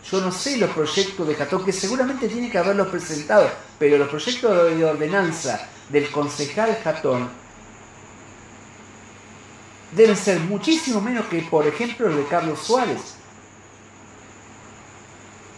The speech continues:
Un concejal que trabaja a destajo con proyectos de ordenanza para la ciudad.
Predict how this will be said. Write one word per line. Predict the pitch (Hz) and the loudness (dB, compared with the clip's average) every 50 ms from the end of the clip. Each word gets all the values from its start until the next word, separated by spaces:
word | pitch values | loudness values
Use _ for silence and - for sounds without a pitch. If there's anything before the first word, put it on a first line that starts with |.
| - - - - - - - - - - - - - - - | -20 -20 -20 -20 -20 -20 -20 -20 -20 -20 -20 -20 -20 -8 -4
Un | - 185 190 | -2 -2 2
concejal | 185 214 196 156 170 165 - 202 196 190 190 | 4 4 4 4 2 0 0 0 0 0 0
que | 180 175 170 180 175 - - - - | 0 -2 -2 -2 -2 -8 -12 -8 -2
trabaja | 156 143 147 190 208 190 190 - 190 190 208 - - - - - - - - - - - - - | 0 2 4 4 4 2 2 0 -4 -4 -6 -6 -10 -16 -20 -20 -20 -20 -20 -20 -20 -20 -12 -6
a | - 123 120 | -4 -2 -2
destajo | 123 127 127 - - - 269 269 214 - - - 123 120 110 - - - - - - - - - - - - | -2 -4 -6 -8 -6 -2 0 0 0 -2 -4 -4 -6 -6 -6 -6 -10 -18 -20 -20 -20 -20 -20 -20 -20 -18 -2
con | - 151 143 147 | 2 2 2 2
proyectos | 143 147 143 - - 233 220 - 196 165 156 | 2 -2 -2 0 -2 -4 -2 -2 -2 0 2
de | 160 | 2
ordenanza | 156 147 151 151 180 190 185 185 - 160 - | 2 2 0 -2 -2 -2 -4 -4 -4 -6 -4
para | - 143 135 135 | -4 -2 -2 -2
la | 131 | -2
ciudad. | 131 - 151 156 147 131 117 104 | -4 -4 -2 0 2 2 0 0